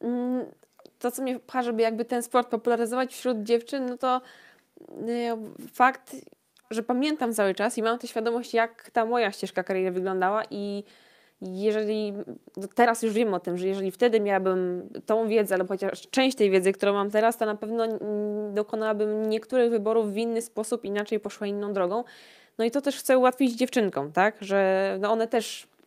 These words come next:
zakładając, że nie mają w rodzinie żadnego m-, motoryzacyjnego przodka, a chcą, e, ugryźć ten temat, to po prostu chcę służyć im swoją radą, pomocą,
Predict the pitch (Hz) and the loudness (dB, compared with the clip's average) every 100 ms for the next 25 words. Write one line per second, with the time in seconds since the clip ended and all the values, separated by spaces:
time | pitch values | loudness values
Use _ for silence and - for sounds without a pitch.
0 | _ _ _ - 190 202 208 208 208 202 | _ _ _ -2 -2 0 4 4 4 2
1 | 202 208 202 185 180 175 180 196 175 190 | 2 2 2 2 0 0 0 -2 0 2
2 | 180 180 190 196 196 185 185 185 190 196 | 2 2 0 0 0 2 0 2 0 0
3 | 185 185 - 180 - 190 214 - - - | 0 -2 0 -2 0 -2 -2 -10 -16 -6
4 | 190 - - 208 180 - - - 185 180 | -6 -4 0 0 0 -8 -20 -8 -2 0
5 | 180 175 175 208 190 185 - 190 190 196 | 2 0 0 2 2 0 -4 -4 -2 -2
6 | 214 202 196 208 214 208 202 202 208 196 | -2 -4 -6 -4 -6 -2 -2 0 0 -2
7 | 190 196 - 196 190 190 208 214 190 180 | -2 -4 0 0 2 2 0 0 -2 -2
8 | 180 208 | -2 -4